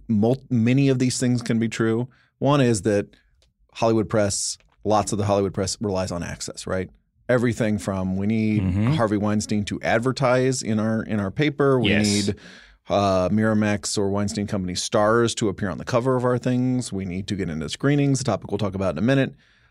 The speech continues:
Speaker 1: Um, down to we need the, like, goodies that the random, you know, entertainment blogs need, right?
Speaker 2: Yeah.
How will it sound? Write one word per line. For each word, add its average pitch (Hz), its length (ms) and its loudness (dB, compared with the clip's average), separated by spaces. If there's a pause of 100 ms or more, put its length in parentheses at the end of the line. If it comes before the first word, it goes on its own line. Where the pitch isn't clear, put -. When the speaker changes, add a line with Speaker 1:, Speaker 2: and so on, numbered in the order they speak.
(160)
Speaker 1:
Um, 101 680 0
down 113 320 2
to 110 320 2
we 104 160 0
need 107 280 0
the, 104 100 0
like, 101 420 -2
goodies 107 460 0
that 107 200 -2
the 104 220 0
random, 101 840 0
you 110 100 -2
know, 95 180 -2
entertainment 98 680 -4
blogs 95 380 -2
need, - 260 -12
right? 90 260 -2 (160)
Speaker 2:
Yeah. 85 200 0